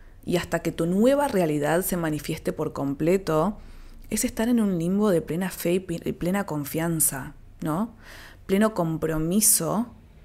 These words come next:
a tu ser verdadero, a quien vos sos en verdad.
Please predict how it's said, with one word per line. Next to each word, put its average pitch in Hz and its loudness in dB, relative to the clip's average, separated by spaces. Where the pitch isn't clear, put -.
a 175 2
tu 165 -4
ser 170 4
verdadero, 151 0
a 139 -4
quien 165 -2
vos 165 2
sos - 0
en 151 -2
verdad. 139 -6